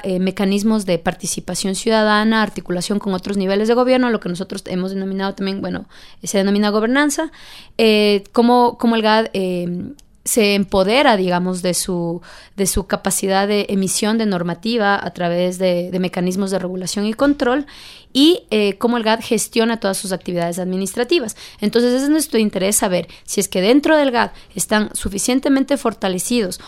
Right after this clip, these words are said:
o identificar cuáles son, digamos, las, las fortalezas y las debilidades de cada uno de los gad en todos estos cinco aspectos que mencioné para, eh,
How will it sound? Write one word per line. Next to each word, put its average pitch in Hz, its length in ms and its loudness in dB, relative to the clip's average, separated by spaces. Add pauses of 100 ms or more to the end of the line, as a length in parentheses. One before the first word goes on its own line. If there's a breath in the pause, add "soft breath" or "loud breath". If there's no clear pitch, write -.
(140)
o 196 80 0
identificar 196 640 0
cuáles 269 260 2
son, 247 320 2
digamos, 196 500 -2
las, 180 320 0 (300 loud breath)
las 190 200 0
fortalezas 220 680 0
y 208 80 0
las 185 160 0
debilidades 185 540 2
de 202 100 -4
cada 220 240 0
uno 233 260 0
de 233 80 0
los 208 160 0
gad 214 200 6
en 196 120 2
todos 220 340 0
estos 220 240 -4
cinco 220 340 2
aspectos 214 640 -4
que 196 120 -6
mencioné 240 460 0 (340 loud breath)
para, 294 480 4
eh, 196 440 2